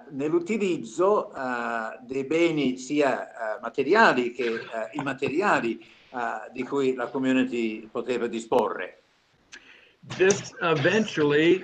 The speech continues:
Speaker 2: over, uh, a generation or two, uh, led to the building of a new church, which expressed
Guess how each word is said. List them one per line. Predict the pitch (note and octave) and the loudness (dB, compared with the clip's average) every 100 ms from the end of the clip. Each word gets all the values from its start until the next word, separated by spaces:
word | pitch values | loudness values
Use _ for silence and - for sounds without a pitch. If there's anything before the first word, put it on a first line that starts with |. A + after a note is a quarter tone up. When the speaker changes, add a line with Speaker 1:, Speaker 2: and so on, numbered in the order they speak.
| - | 0
Speaker 2:
over, | D#3+ D#3+ C#3 D3+ D3+ D3+ D3+ _ - | -2 0 0 4 4 4 -4 _ -4
uh, | C3+ C#3 C#3 C#3 C#3 - - - | -2 0 0 0 -4 -12 -16 -6
a | D3+ | -4
generation | C#3 D#3+ D#3+ D#3+ F3 - E3 D3 | -2 0 4 4 4 0 -4 -4
or | D3+ C#3 | -2 -2
two, | C#3 D3 C3 C3 D3+ D#3 - - _ | -2 -2 0 0 -2 -4 -14 -20 _
uh, | C#3+ C#3 C#3 C3+ C3+ | -4 0 2 2 -2
led | C#3 D3+ E3+ F#3+ F#3+ E3+ _ _ _ _ - - - - | -4 -2 2 2 2 -2 _ _ _ _ -20 -20 -20 -6
to | - | -2
the | D#3 D3+ | 0 2
building | C#3 E3 F3 F3 E3 E3 | 4 4 4 4 2 -2
of | D3+ D3+ C#3 | -2 0 0
a | |
new | D3 D3+ D3 | 0 2 2
church, | C#3+ E3+ D3+ A#2+ - - - _ - - _ _ _ _ _ | 0 0 2 0 -8 -18 -20 _ -20 -20 _ _ _ _ _
which | D#3 D#3+ - | -2 -2 0
expressed | D#3+ C#3 - - D#3 F3+ F#3+ - - | -2 -2 -8 -6 2 2 2 -2 -18